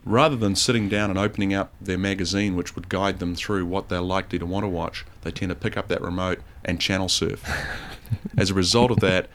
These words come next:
Speaker 1: you have a
Speaker 2: That's what
Speaker 1: completely
Speaker 2: I do.
Speaker 1: different way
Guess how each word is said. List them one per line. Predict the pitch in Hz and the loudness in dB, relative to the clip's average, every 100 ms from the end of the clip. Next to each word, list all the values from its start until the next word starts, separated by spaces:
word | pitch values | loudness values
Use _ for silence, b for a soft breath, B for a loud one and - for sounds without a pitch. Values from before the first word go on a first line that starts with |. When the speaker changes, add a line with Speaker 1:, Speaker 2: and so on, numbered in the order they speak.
| b | b
Speaker 1:
you | - 92 | -4 0
have | 98 95 | 0 2
a | |
Speaker 2:
That's | 95 | 0
what | - | -2
Speaker 1:
completely | - 92 - 127 123 113 | -10 -8 0 4 8 8
Speaker 2:
I | 117 175 | 8 8
do. | - | 8
Speaker 1:
different | - 123 | 8 6
way | 98 127 110 87 | 6 4 4 2